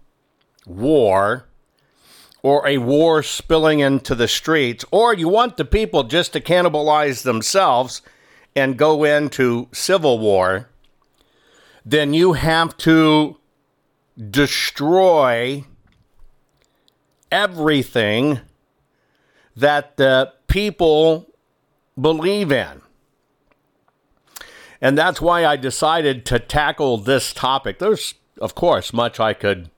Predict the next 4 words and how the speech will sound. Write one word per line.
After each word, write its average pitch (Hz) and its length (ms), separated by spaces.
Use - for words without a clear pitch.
cover 120 580
in 104 180
the 95 80
world. 95 540